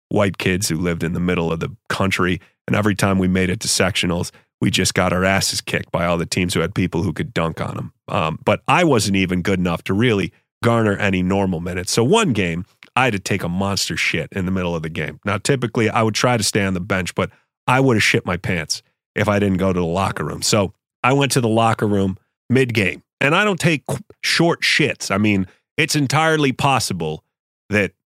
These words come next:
an entire quarter elapsed while I was taking a dump. I knew it really didn't matter. They weren't gonna put me in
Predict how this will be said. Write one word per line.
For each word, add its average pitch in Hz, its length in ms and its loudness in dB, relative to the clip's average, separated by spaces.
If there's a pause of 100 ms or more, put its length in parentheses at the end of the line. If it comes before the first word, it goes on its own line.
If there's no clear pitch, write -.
an 101 120 0
entire 104 440 0
quarter 95 420 0
elapsed 76 520 -8 (100)
while 92 220 2
I 90 60 4
was 87 140 0
taking 90 320 -4
a 80 60 -6
dump. 78 340 -6
I 135 140 2
knew 202 220 4
it 127 80 -4
really 131 260 4
didn't 101 220 2
matter. 82 320 -2
They 110 100 2
weren't 147 220 2
gonna 127 160 0
put 131 200 0
me 98 200 2
in 92 200 2